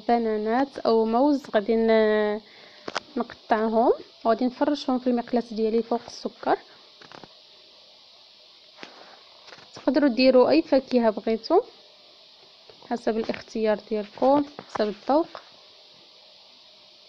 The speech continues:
خاص ضروري تكون مقلاة طفال ما كتلصقش. تقدروا دهنوها بالزبده، انا ما دهنتهاش، انا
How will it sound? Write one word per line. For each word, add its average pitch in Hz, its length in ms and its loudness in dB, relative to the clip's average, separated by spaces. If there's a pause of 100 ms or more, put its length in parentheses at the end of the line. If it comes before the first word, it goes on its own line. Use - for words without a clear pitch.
(420)
خاص 233 260 -4
ضروري 240 380 6
تكون 233 340 0
مقلاة 247 400 2 (180)
طفال 240 520 0 (640)
ما 240 120 0
كتلصقش. - 880 -4 (1300)
تقدروا 262 340 2
دهنوها 254 520 4
بالزبده، 226 640 -2
انا 220 100 0
ما 220 400 2
دهنتهاش، 214 680 0
انا 214 220 0